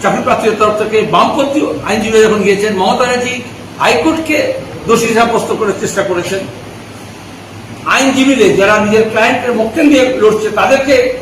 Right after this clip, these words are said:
ভিলেন বানানোর চেষ্টা করেছেন। আজকে প্রায় প্রথম কথা হয়েছে, এইসব মামলা সুযোগে নিয়োগ বন্ধ করা যাবে না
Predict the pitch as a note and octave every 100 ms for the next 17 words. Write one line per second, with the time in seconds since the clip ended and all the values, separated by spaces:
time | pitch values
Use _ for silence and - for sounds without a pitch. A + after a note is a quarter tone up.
0 | - E3+ A#3+ B3 A3+ A3 G3 G#3+ G3+ G3
1 | F#3 A#3+ - - - - - - - -
2 | - - - E3+ E3+ A3+ A3+ G#3+ G#3+ G#3+
3 | G#3+ B3+ A3+ A3 G#3 G3+ G#3 G3 - G#3
4 | E3+ E3 G3 G3+ G#3+ A3 - - - -
5 | - - - G#3+ A#3 A3+ F#3+ F3+ F3+ -
6 | - - D3+ G3+ A3+ A#3+ F3+ F#3 G3 G3
7 | G3 F#3 E3+ D#3+ D#3+ D3 C3+